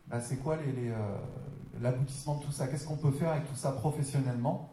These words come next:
Et puis en termes d'éducation aussi, si vous voyez, je sais pas, dans votre cours, euh, un jeune qui souffre parce que quelqu'un lui a mis un truc sur les réseaux sociaux, une photo, euh, enfin toutes ces choses-là, il y a la loi qui existe, donc on va regarder la loi,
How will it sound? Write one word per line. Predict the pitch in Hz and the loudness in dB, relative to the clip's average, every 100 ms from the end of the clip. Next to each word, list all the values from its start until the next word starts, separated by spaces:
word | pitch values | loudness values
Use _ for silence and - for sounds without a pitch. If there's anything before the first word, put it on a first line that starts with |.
| - - - - - - 120 | -18 -20 -20 -20 -20 -10 -4
Et | |
puis | 120 | 0
en | 135 | 2
termes | 147 147 | 2 2
d'éducation | 139 131 139 131 180 165 | 2 2 2 0 2 -2
aussi, | - 175 | 0 -4
si | - | -2
vous | 127 | -2
voyez, | 135 135 | 2 2
je | - | 2
sais | |
pas, | 139 147 | 2 2
dans | 120 | 2
votre | 117 123 127 | 2 0 2
cours, | 143 147 123 | 2 4 2
euh, | 104 104 - 120 | 0 0 2 2
un | |
jeune | 123 147 151 - | 4 4 4 -2
qui | 127 123 | -2 -2
souffre | - 180 175 - - - - | 2 2 2 -4 -16 -18 -6
parce | 120 - | -6 0
que | 147 | 0
quelqu'un | 139 117 151 | 2 0 2
lui | 151 131 | 2 4
a | |
mis | 135 | 4
un | 127 | 2
truc | - - | 0 -2
sur | 131 | 0
les | 120 | 2
réseaux | 120 117 - | 2 0 -2
sociaux, | 131 127 135 131 | -2 -2 2 2
une | 131 | 2
photo, | 120 117 120 120 120 | 0 2 4 4 2
euh, | 107 95 - - - - 120 | 0 -4 -8 -18 -20 -8 -4
enfin | 101 - | -4 -2
toutes | 175 | -4
ces | 160 | -2
choses-là, | 147 151 170 | -2 0 0
il | 175 | 2
y | |
a | 143 | 2
la | 147 | 4
loi | 147 160 156 | 6 4 4
qui | 131 | -2
existe, | 117 165 - | -4 -6 -6
donc | 120 117 | -6 -4
on | |
va | 123 | -2
regarder | 120 117 127 | 0 2 2
la | 120 104 | 4 4
loi, | 101 113 135 - | 4 4 2 -2